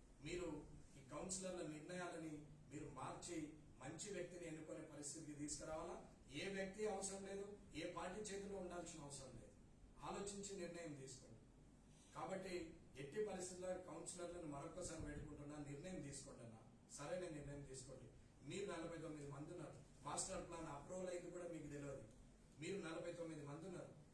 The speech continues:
ఇందులో డెబ్బై కోట్ల అప్పు ఉందనేది కూడా మీకు తెలియదు. నలభై ఐదు కోట్లు జనరల్ ఫండ్ ఉన్నది అనేది, జనరల్ ఫండ్,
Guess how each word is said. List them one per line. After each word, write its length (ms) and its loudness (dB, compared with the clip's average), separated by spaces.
ఇందులో 260 4
డెబ్బై 200 2
కోట్ల 300 2
అప్పు 220 -2
ఉందనేది 420 2
కూడా 120 0
మీకు 300 2
తెలియదు. 280 0
నలభై 300 2
ఐదు 320 4
కోట్లు 320 4
జనరల్ 340 2
ఫండ్ 200 2
ఉన్నది 260 2
అనేది, 280 0
జనరల్ 380 0
ఫండ్, 220 4